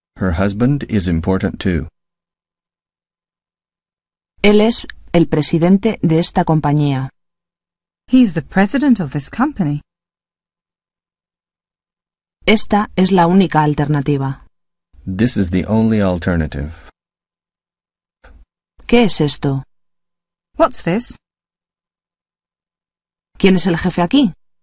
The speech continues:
Speaker 1: Who's the boss here?
Speaker 2: ¿Por qué eres tú el jefe?
Speaker 3: Why are you the boss?
Speaker 2: Estoy aquí porque soy tu hermano.
Speaker 1: I'm here because I'm your brother.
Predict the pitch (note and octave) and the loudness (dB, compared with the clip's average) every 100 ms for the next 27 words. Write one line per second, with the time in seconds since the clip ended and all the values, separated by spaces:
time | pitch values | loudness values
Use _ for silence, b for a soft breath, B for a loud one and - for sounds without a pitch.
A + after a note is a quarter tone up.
0 | _ _ _ _ _ _ _ G2+ F#2 C#3+ | _ _ _ _ _ _ _ -2 -2 -2
1 | C3+ A#2+ G#2+ - E2+ D2 - - _ _ | 0 0 0 -2 -4 -4 -12 -20 _ _
2 | _ _ _ _ _ _ _ _ _ _ | _ _ _ _ _ _ _ _ _ _
3 | _ _ _ _ _ _ - F#3 E3+ - | _ _ _ _ _ _ -4 -2 0 2
4 | B3+ - G#3 E3+ - E3+ D3+ - D3+ C3+ | 2 4 4 2 2 0 0 -2 -4 -4
5 | C#3+ - - _ _ - - D#4 D#4+ B3 | -6 -8 -20 _ _ -14 -2 0 4 6
6 | B3+ F3+ C#3+ D3+ C#3 - - - _ _ | 4 2 -2 -4 -6 -12 -18 -20 _ _
7 | _ _ _ _ _ _ _ _ _ _ | _ _ _ _ _ _ _ _ _ _
8 | _ _ _ _ _ - - - F3 - | _ _ _ _ _ -20 -12 -2 0 4
9 | A#3 A#3+ A#3+ A3+ - E3 D#3+ - F3+ F3 | 4 4 2 2 0 -2 -2 0 0 2
10 | D3+ D#3+ D3+ C#3 C#3 - _ _ _ _ | 2 2 2 -2 -4 -14 _ _ _ _
11 | _ _ _ G#2 G2+ F#2 E3 G2 A#2+ C#3 | _ _ _ 2 2 4 2 2 0 0
12 | A2+ G2 F#2+ G2 G#2 F#2+ B2 D#3 - - | 0 2 2 2 0 0 -2 -2 -4 -8